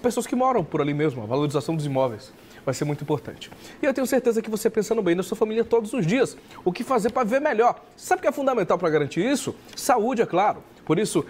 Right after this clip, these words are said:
há vinte e cinco anos, o Apvida investe em modernas unidades de atendimento e em tecnologia de ponta, além de oferecer cobertura odontológica em todo o Brasil. Tudo para garantir medicina e odontologia de qualidade sempre que a sua família precisar. E o valor é muito acessível, viu? Hoje,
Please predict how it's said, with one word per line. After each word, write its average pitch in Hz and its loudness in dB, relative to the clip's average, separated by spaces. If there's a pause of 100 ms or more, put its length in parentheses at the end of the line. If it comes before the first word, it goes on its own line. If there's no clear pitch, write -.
(140)
há 113 0
vinte 175 0
e 202 2
cinco 170 0
anos, 185 2
o 165 6
Apvida 156 0
investe 151 2
em 156 0
modernas 165 0
unidades 143 0
de 143 2
atendimento 214 0 (260)
e 240 0
em 269 2
tecnologia 262 0
de 247 0
ponta, 220 0 (240)
além 170 2
de 160 -2
oferecer 151 -2
cobertura 151 -2
odontológica 143 -2 (200)
em 180 -2
todo 170 2
o 170 0
Brasil. 165 0 (240)
Tudo 330 4
para 262 0
garantir 208 0
medicina 185 0
e 190 4
odontologia 156 0
de 170 -2
qualidade 165 0 (240)
sempre 285 -2
que 240 0
a 214 2
sua 202 0
família 160 0
precisar. 139 -6
E - -2
o 156 4
valor 175 2 (240)
é 160 6
muito 247 0
acessível, 302 2
viu? 156 0 (260)
Hoje, 170 4